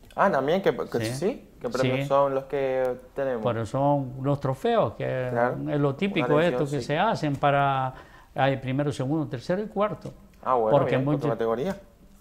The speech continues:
Speaker 2: según parece, en otros sitios, según me decía el presidente, eh, es primero y segundo. Pero claro, dice que la gente con el campeonato, como eso es, eh, por, eh,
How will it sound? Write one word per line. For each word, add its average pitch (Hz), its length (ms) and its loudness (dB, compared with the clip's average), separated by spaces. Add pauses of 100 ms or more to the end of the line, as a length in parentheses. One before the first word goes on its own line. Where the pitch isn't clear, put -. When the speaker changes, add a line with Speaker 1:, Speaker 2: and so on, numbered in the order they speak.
Speaker 2:
según 131 380 -6
parece, 131 680 0
en 123 100 -4
otros 131 300 -2
sitios, 139 600 -2
según 131 800 -6 (180)
me 127 100 -6
decía 131 440 -6
el 123 60 -6
presidente, 143 580 -4 (800)
eh, 127 760 0 (800)
es 147 120 2
primero 160 340 2
y 160 40 0
segundo. 139 460 2 (600)
Pero 139 240 4
claro, 151 500 4
dice 143 340 0
que 151 100 2
la 151 140 6
gente 151 320 0
con 117 200 -6
el 113 120 -6
campeonato, 143 800 0 (360)
como 139 260 0
eso 156 260 2
es, 165 240 2
eh, 170 280 -12 (120)
por, 123 500 -2
eh, 120 540 -6